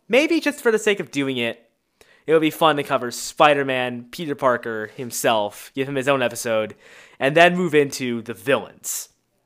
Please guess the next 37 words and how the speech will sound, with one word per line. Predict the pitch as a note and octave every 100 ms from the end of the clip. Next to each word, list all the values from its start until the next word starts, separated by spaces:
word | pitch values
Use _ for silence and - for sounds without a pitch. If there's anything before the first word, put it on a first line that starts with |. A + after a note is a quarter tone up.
| _ _ _ _ -
So | F#3
that's | G#3+ G#3+
what |
I'm | G3
choosing | G#3 F#3 E3+
to |
do | D#3+
here | D#3+ G#3 G#3+
on | F3+ E3
this | D#3+ - - _ - _ _ -
s-, | - E3+
first | A#3 A#3 A3+ - - -
fresh | - G#3 G3+ G3+
episode, | F#3 E3+ F#3+ F3+ - -
pilot, | F#3 G3 G3 -
pilot | - F#3+ G3 G3
cast | - F3 E3+ E3
for | E3+
the | D3+
Spectacular | D#3 E3 E3 E3+ D#3
Spider | - D#3+ D#3 D3+
Nerd. | C#3 C3 C3 B2+ _ _ - _ -
And | D3 D3
so | - F3+ E3+
without | F3 A3 G3
further, | A#3 A#3 F#3
without | C4+ D4
any | A#3+ B3
more | A3+ A3
delays, | F#3 F#3 F#3 F3+ -
let's | G3+ G3+
get | G3+ E3+
swinging | - F#3 G#3 G3+
on | F#3 F3+
right | E3 D#3+ C#3+
in. | G2 F#2 _ _ _ _ -
So, | - - F#3+ G#2